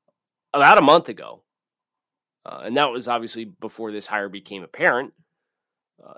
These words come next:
and then Alec Lindstrom, the center prospect, who ha-, is one of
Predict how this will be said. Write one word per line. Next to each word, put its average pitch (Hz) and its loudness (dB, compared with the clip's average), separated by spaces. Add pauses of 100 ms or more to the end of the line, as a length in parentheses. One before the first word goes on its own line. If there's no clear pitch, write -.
and 143 -2
then 151 0
Alec 151 -2
Lindstrom, 147 -6
the 117 -12
center 147 -6
prospect, 107 -10 (480)
who 123 -8 (1500)
ha-, 135 -2
is 131 -2
one 139 4
of 120 -2